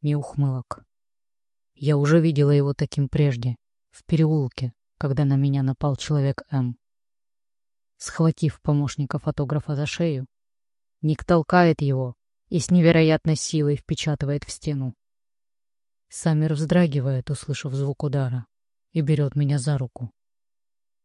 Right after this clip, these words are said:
Парень стонет и широко открывает рот, как рыба, выброшенная на сушу,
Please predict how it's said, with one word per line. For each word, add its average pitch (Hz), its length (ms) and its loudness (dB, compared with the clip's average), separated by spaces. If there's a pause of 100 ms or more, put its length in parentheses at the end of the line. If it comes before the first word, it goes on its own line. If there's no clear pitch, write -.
(280)
Парень 151 300 2
стонет 160 500 0
и 151 40 -4
широко 151 380 -2
открывает 165 540 2
рот, 175 240 2
как - 240 -4
рыба, 151 300 0
выброшенная 151 720 -2
на 147 140 0
сушу, 131 500 -8